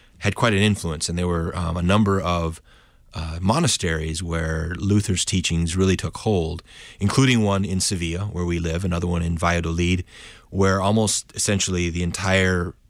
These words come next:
um, population of the monastery, uh, was convinced by the Reformation teaching. And so there was a, the beginning of a Protest-,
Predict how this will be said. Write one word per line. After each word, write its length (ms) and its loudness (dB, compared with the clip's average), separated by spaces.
um, 600 -8
population 720 0
of 340 -2
the 120 -2
monastery, 760 0
uh, 380 -8
was 320 -4
convinced 580 -2
by 300 0
the 80 -4
Reformation 480 -6
teaching. 380 -2
And 180 4
so 220 2
there 120 4
was 200 4
a, 140 0
the 140 -2
beginning 800 2
of 120 -4
a 160 -2
Protest-, 460 -2